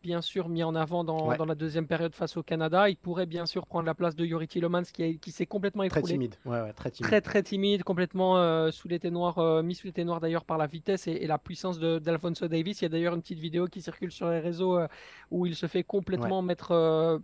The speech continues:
Speaker 1: mettre en joue par, euh, par le, par, euh, l'ailier de, de, du Bayern Munich. Donc, euh, com-, très compliqué, euh, pour Yuri Tillemans, qui pourrait donc perdre sa place en lieu et place de Amadou Onana. Mais pour le moment,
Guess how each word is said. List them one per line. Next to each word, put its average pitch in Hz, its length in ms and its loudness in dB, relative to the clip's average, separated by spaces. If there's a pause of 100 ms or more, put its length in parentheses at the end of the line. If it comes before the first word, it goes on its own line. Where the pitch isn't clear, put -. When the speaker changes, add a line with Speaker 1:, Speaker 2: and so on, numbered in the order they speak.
Speaker 1:
mettre 175 360 -4
en 170 100 -2
joue 180 200 -4
par, 160 240 -2
euh, 165 320 2
par 165 200 -2
le, 156 480 0 (640)
par, 160 180 -2
euh, 151 220 0
l'ailier 160 540 0
de, 165 280 0 (600)
de, 185 280 8
du 165 160 -2
Bayern 185 320 4
Munich. 196 280 0
Donc, 196 260 0
euh, 180 440 4 (260)
com-, 247 200 -6
très 269 140 -2
compliqué, 233 580 0
euh, 175 140 2
pour 190 220 -4
Yuri 185 220 0
Tillemans, 196 340 0
qui - 200 -10
pourrait 185 280 0
donc 175 160 -4
perdre 175 200 0
sa 185 120 -2
place 190 260 0
en 170 60 -2
lieu 170 80 0
et 165 80 0
place 170 220 -2
de 170 100 -4
Amadou 165 260 -2
Onana. 170 240 0
Mais 180 120 0
pour 190 180 0
le 180 100 2
moment, 180 420 -2